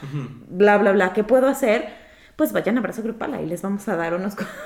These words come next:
Speaker 1: Mucho,
Speaker 2: <laughs>
Speaker 1: hay mucho
Speaker 2: mucho
Speaker 1: contenido, mucho.
Speaker 2: de qué se puede hacer ese día.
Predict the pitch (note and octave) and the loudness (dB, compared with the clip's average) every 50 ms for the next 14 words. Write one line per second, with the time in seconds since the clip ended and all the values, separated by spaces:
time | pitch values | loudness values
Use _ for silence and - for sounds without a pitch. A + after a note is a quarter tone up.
0 | - - - F#4 C#4+ D#4 A4+ A4 D#4 - - - - D4+ D#4 D4+ D#4+ E4 G#4 C#4+ | -14 0 2 4 6 8 8 6 6 6 2 2 4 4 4 4 4 4 4 4
1 | C#4+ D#4 E4+ - - - A3 G#3 G#3+ G3+ F3 F#3 A#4+ C#5 C5+ - - F#3+ A3+ B3 | 6 6 6 8 8 8 8 6 6 6 6 6 4 4 2 -2 -2 0 0 0
2 | A#3+ - - A3+ C#4+ C#4+ - E4 F4 E4+ F4+ E4+ A#3+ D4 C#4+ B3+ G#3+ G#3 G#3 - | 0 -2 0 2 2 4 4 4 4 6 4 2 4 4 4 6 6 4 2 0
3 | D#3 C#3 C#3+ - D3+ B2+ - - - - | -2 -2 -2 -4 -6 -6 -6 -8 -12 -16